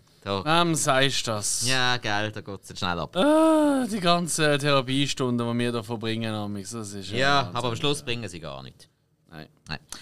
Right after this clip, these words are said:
Speaker 2: Aber gar nichts.
Speaker 1: Äh, das ist jetzt das Interview mit einem Vampir gewesen, oder mit dem Vampir.
Speaker 2: Ja, das ist, aber apropos gar nicht, ich würde noch schnell kurz einen Dank sagen, dem David, der uns eine Mail geschrieben hat.
Speaker 1: Oh.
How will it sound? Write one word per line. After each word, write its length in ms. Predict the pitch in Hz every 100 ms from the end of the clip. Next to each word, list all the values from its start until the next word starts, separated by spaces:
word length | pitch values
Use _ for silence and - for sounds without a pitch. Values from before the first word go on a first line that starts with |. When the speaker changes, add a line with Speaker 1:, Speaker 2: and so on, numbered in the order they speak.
| -
Speaker 2:
Aber 320 | 156 190 220 156
gar 260 | 156 190
nichts. 400 | 220 156 - - _ _
Speaker 1:
Äh, 160 | 120 117
das 160 | 123
ist 100 | 123
jetzt 220 | 117 110 123
das 60 |
Interview 260 | 120 117 110
mit 120 | 110
einem 160 | 101 98
Vampir 320 | 92 104 113
gewesen, 120 | - 131
oder 100 | 110
mit 340 | 107 104 -
dem 220 | 104 127
Vampir. 440 | 135 147 139 156 156 - _ _ 104
Speaker 2:
Ja, 240 | 107 120 -
das 140 | 110 135
ist, 240 | 131 117 - 127 104 -
aber 160 | 139 160
apropos 400 | 165 208 175 151
gar 220 | 151 208
nicht, 100 | 175
ich 100 | 160
würde 160 | 202 175
noch 60 |
schnell 200 | 165 160 147
kurz 280 | 170 202 170
einen 80 |
Dank 280 | 147 180 240
sagen, 280 | - 233 165
dem 200 | 151 139
David, 420 | 151 196 233 190
der 60 | 160
uns 140 | 151
eine 120 | 143 143
Mail 280 | 151 208
geschrieben 480 | - - 202 196 202 175
hat. 220 | 107 -
Speaker 1:
Oh. 220 | 185 233